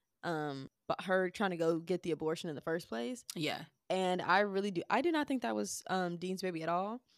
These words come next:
Speaker 1: Just because of the, like, the time didn't make sense. 'Cause her and Dean had had, um, unprotected sex, like,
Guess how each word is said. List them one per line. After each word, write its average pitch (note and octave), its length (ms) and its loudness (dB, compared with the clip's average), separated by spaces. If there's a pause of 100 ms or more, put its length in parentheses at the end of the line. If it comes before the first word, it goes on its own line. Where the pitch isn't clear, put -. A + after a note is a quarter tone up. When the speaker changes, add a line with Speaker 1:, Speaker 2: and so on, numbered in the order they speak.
(440)
Speaker 1:
Just G3 280 -2
because A#3+ 260 0
of A3 140 0
the, F3+ 100 2
like, F3+ 400 2
the G#3 100 4
time G3+ 320 0
didn't C4+ 220 0
make C#4 160 -4
sense. D4 340 -6 (280)
'Cause A#3+ 180 2
her C#4+ 160 2
and C#4+ 140 2
Dean A3+ 200 2
had A3 140 -2
had, F#3+ 440 0 (520)
um, F3+ 280 2
unprotected G#3 540 -2
sex, F#3 340 0
like, F3 300 -2